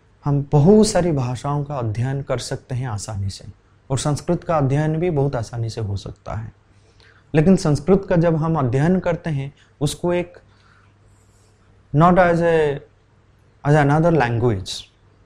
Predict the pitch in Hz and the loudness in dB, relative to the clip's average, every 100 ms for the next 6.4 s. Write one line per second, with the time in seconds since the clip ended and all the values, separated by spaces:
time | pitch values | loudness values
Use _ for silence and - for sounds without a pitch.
0 | _ _ _ _ _ _ _ _ _ _ | _ _ _ _ _ _ _ _ _ _
1 | _ _ _ 147 139 - 175 165 - - | _ _ _ 0 0 0 -2 -2 -4 -8
2 | 131 - - 165 131 113 101 110 - _ | -8 -6 -2 0 0 -4 -6 -8 -14 _
3 | _ _ _ - 131 160 151 156 127 - | _ _ _ -4 -2 -2 0 0 -2 0
4 | 143 143 185 190 151 110 98 - 104 104 | 0 0 -2 -4 -4 -6 -6 -8 -12 -14
5 | - _ _ _ _ _ _ - 139 139 | -20 _ _ _ _ _ _ -8 -6 -4
6 | 120 - 156 147 | -6 -6 -6 -6